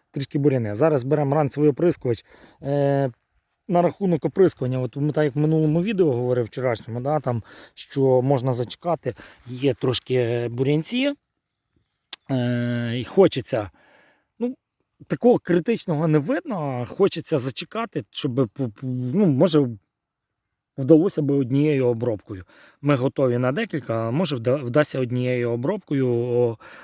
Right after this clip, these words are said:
обійтися. Ну, так, так, так, поспостерігай. Значить, е, ось знову така ситуація.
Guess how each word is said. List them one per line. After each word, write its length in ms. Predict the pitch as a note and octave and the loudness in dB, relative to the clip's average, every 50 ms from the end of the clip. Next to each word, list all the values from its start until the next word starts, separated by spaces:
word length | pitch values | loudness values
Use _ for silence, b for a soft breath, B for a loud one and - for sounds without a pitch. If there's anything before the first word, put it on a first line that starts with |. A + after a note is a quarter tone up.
| B | B
обійтися. 600 | B A#2+ A#2+ C3+ C3 - G3+ G3+ - - B2 G#2+ - B B B | B -6 -4 -4 -2 0 -2 -2 -2 -2 -6 -8 -8 B B B
Ну, 160 | B D4+ F3+ - _ _ _ _ | B 0 0 0 _ _ _ _
так, 400 | - B2 G#2 - - - - _ _ _ _ _ _ _ _ _ _ _ _ | -2 -2 -2 -4 -8 -20 -20 _ _ _ _ _ _ _ _ _ _ _ _
так, 280 | - A#2 G2+ - _ _ | -8 -6 -6 -8 _ _
так, 260 | - A2 F#2+ - _ _ - | -12 -12 -12 -12 _ _ -8
поспостерігай. 680 | G#3 - - - C#3 - - D3 B2+ A#2 G2+ F#2+ F2 - B B B B B B B | -6 -6 -4 -6 -6 -6 -4 -2 -2 -2 -2 -4 -8 -12 B B B B B B B
Значить, 440 | - B2+ E3 G3 - G3+ G3 D#3 - | -4 -2 -2 0 0 0 -4 -4 -4
е, 800 | A3+ F#3 F3 F3 E3+ E3+ E3 E3 E3 E3 D#3+ D#3+ D#3+ E3 - - _ _ _ _ _ _ _ | -4 -2 0 0 0 0 0 0 0 -2 -2 -2 -2 -4 -6 -10 _ _ _ _ _ _ _
ось 140 | - F3+ E3+ | 0 0 2
знову 380 | D3+ C#3+ D3+ F#3+ G3 F#3+ E3+ D3+ | 2 2 2 2 2 2 2 0
така 260 | - D#3 - - E3 | -2 -4 -8 -8 -6
ситуація. 680 | - - - - G3+ A3 B3+ C4+ B3 - A#3 A3 F#3 | -6 -8 -8 -8 -8 -8 -8 -8 -6 -4 -4 -4 -4